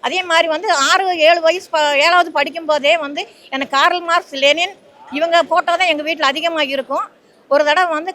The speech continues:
ஸ்கூல்ல வந்து ஒரு தலைவரோட ஒரு இது வ-, வரைய சொன்னாங்க. வரைஞ்சப்ப எனக்கு எந்த தலைவர் பத்தி தெரியாது. எங்க வீட்ல இருக்கிறது வந்து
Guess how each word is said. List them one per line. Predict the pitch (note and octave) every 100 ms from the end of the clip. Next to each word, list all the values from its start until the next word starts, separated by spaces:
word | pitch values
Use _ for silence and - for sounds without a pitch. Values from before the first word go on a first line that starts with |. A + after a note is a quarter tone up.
| -
ஸ்கூல்ல | F#4 G4+ D#4+
வந்து | D4 F4
ஒரு | D#4 C#4 C4 A#3+ A3+ G#3+ A3 -
தலைவரோட | D4 F#4 E4+ D4+ C#4
ஒரு | B3+ B3 B3+
இது | E4
வ-, |
வரைய | C4 A#3 A#3 D#4
சொன்னாங்க. | D4 B3+ A#3+ A#3 C#4 _ _ -
வரைஞ்சப்ப | C#4 F4+ F4+ F#4+
எனக்கு | E4 C#4+
எந்த | C#4+ F4+
தலைவர் | E4 E4 E4 D#4
பத்தி | D4 E4
தெரியாது. | C#4 C#4+ C#4 A#3+ A3
எங்க | G#3+ C4 F4
வீட்ல | F#4 F4+
இருக்கிறது | D4+ D4 D#4 D4
வந்து | D4